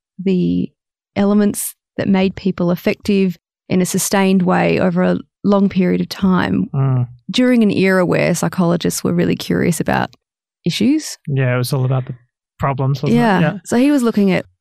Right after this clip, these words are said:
Speaker 1: you know, what are the common themes that emerge when we look at the research of people who manage to sustain performance?
Speaker 2: Mm.
Speaker 1: This brings me to another point. How do we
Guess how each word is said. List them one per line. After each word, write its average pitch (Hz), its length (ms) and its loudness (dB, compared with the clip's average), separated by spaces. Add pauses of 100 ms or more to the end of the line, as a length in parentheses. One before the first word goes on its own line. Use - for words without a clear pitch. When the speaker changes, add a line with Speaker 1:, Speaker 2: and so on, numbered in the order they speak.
(220)
Speaker 1:
you 214 120 0
know, 202 80 2
what 247 160 0
are 294 60 0
the 240 140 -4 (220)
common 214 280 2
themes 202 460 2
that 185 100 0
emerge 185 500 2
when 185 80 2
we 185 60 4
look 185 200 2
at - 120 0 (360)
the 185 100 0
research 202 680 0
of - 80 -10
people 180 280 2
who 175 220 2 (100)
manage 220 380 2
to 220 100 0
sustain 190 840 2 (340)
performance? - 920 0 (180)
Speaker 2:
Mm. 120 280 -4 (100)
Speaker 1:
This 185 120 -2
brings 180 260 0
me 175 120 0
to - 140 -4
another 180 260 0
point. - 360 -4
How 190 160 0
do 226 120 2
we 185 340 2